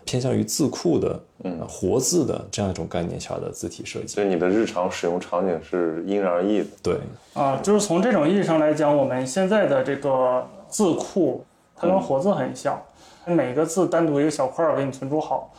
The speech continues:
Speaker 3: 那你用的时候呢，你把它就是排列出来，摆成一句话。那现在在计算机里，这些单独的字，它其实被存储到一个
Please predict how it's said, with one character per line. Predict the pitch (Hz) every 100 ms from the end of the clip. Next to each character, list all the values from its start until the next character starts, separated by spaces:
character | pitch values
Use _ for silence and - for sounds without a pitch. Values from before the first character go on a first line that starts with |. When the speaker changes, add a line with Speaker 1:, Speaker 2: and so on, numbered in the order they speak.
| - - -
Speaker 3:
那 | 156
你 | 139
用 | 170 220
的 | 156
时 | -
候 | 131 139
呢， | 139
你 | 135 139
把 | 135
它 | - 139 135 135 135
就 | 135
是 | 131 131 131 -
排 | - 127
列 | 180
出 | 185 -
来， | 127 131 -
摆 | 127 127
成 | - 151
一 | 160
句 | 135
话。 | 139 - 175 - - - - -
那 | 147 139
现 | 135 196
在 | 214 190
在 | 143 147 143 135 135
计 | 175
算 | 165 156
机 | 156
里， | 196 175 - 127 -
这 | - 170
些 | - 160 156 156 160 156 - - - _
单 | 180 180
独 | 143
的 | 135 156 147 139
字， | 131 - 175 120 -
它 | -
其 | 156 156
实 | 143
被 | 156 156
存 | - 147 165
储 | 170 131
到 | 131 135
一 | 127
个 | 123 147 139 131